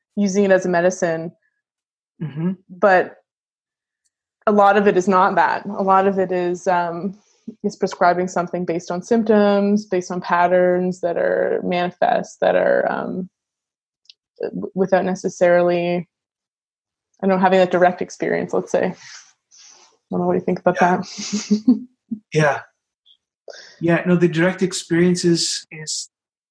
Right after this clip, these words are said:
Speaker 2: without, without the, the direct experience, uh, and, and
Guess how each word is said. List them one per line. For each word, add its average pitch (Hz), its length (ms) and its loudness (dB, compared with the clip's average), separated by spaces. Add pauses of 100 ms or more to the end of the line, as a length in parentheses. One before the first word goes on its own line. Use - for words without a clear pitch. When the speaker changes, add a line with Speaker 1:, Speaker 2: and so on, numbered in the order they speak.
(280)
Speaker 2:
without, 185 440 0
without 180 360 2
the, 180 140 6
the 170 180 -2
direct 180 280 2
experience, 185 800 -2 (480)
uh, 143 340 -4
and, 147 400 -6
and 143 280 -8